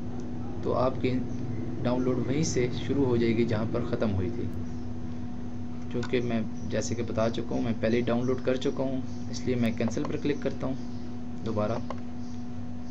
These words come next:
डीएपी या डाउनलोड एक्सेलरेटर प्लस की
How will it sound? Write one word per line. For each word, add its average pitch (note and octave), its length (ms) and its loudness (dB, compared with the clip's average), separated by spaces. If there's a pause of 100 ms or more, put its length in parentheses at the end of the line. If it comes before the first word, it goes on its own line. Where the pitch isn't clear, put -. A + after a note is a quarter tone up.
(1200)
डीएपी D#3+ 500 4 (720)
या A2+ 120 2
डाउनलोड C#3 640 4
एक्सेलरेटर B2 500 0
प्लस B2 380 2
की A#2+ 180 0